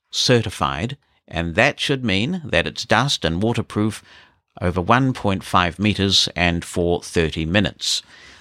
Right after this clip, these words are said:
Now, one of the reasons why apologists for or advocates for Apple say they had to take the headphone jack away was the dust and water resistance. And yet here we are, a phone that has equal,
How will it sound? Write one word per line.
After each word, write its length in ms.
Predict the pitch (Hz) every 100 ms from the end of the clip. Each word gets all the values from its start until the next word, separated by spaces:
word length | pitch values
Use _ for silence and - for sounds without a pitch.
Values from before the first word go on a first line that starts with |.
| -
Now, 100 | 120
one 160 | 143
of 60 | 190
the 80 | 139
reasons 340 | 120 113 107
why 160 | 95 98
apologists 720 | 90 - 110 113 117 113 -
for 340 | - 110 107
or 140 | 73 -
advocates 540 | 104 95 110 - 92
for 360 | - 98 95 95
Apple 560 | 85 107 - 90 87 80
say 280 | - 95 98
they 200 | 87 87
had 240 | 98 -
to 180 | - 90
take 340 | - 90 82
the 100 | 90
headphone 520 | 82 151 156 92 85 82
jack 380 | 76 64 - -
away 460 | 92 73 67 82 131 _ _ _ - _ _ _ _ -
was 360 | 107 139 135
the 80 | 127
dust 340 | 110 95 -
and 140 | 107 98
water 240 | 85 87
resistance. 760 | 87 98 135 - 58 - - - -
And 200 | 98 95
yet 160 | 95
here 180 | 101 127
we 160 | 147 98
are, 300 | 76 131 160 _ 90
a 280 | 87 90
phone 340 | 85 101 101 98
that 140 | 85
has 400 | - 87 90 -
equal, 480 | - 117 - 135 170